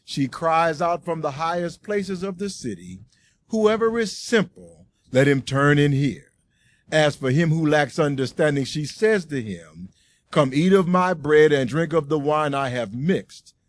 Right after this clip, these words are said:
Forsake foolishness and live, and go in the way of understanding.'" And there is a reason that the wise Solomon characterizes wisdom as a woman.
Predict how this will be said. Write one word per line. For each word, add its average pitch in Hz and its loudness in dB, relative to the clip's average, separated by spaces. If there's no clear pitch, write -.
Forsake 165 -2
foolishness 147 -4
and 127 -4
live, 98 0
and 120 -2
go 117 0
in 113 -4
the 101 -8
way 110 -4
of 104 -16
understanding.'" 92 -16
And 139 2
there 139 8
is 120 0
a 131 -2
reason 143 -4
that 139 2
the 131 0
wise 131 2
Solomon 127 -4
characterizes 139 -2
wisdom 120 -2
as 110 -6
a 131 -6
woman. 160 -2